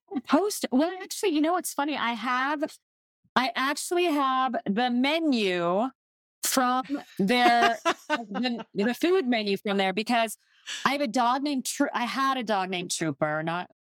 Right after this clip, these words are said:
Speaker 1: we had to say goodbye to him a year ago. But they had all these hot dogs at the bar, and they named him for the night they launched the beer. They named them Trooper dogs after my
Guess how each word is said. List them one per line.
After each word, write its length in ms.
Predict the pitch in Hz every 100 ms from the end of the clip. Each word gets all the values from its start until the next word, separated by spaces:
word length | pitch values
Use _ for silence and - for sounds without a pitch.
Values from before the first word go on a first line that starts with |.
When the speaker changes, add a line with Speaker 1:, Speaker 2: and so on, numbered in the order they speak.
| -
Speaker 1:
we 300 | 190 196 -
had 200 | 190 185
to 60 | 180
say 160 | -
goodbye 260 | 180 170 170
to 60 | 170
him 100 | 170
a 40 |
year 180 | 170 175
ago. 340 | 165 120 98 - - _ -
But 160 | 240 -
they 140 | 247
had 240 | 269 277 302
all 220 | 269 285
these 280 | 349 349 - _ _ -
hot 280 | - 294 233
dogs 460 | 226 180 170 - -
at 220 | 208 226 -
the 60 |
bar, 220 | 220 247 -
and 160 | 240
they 140 | 240 254
named 320 | 254 269 285
him 140 | 311 -
for 120 | 269
the 160 | 214
night 220 | 240 240 262
they 100 | 269
launched 260 | 269 254
the 60 | 247
beer. 180 | 254 247
They 180 | 240
named 300 | 254 320 349
them 180 | 440 392 381
Trooper 560 | - 427 427 440 403
dogs 540 | 415 - 415 403 392 -
after 360 | 403 381 381
my 80 | 349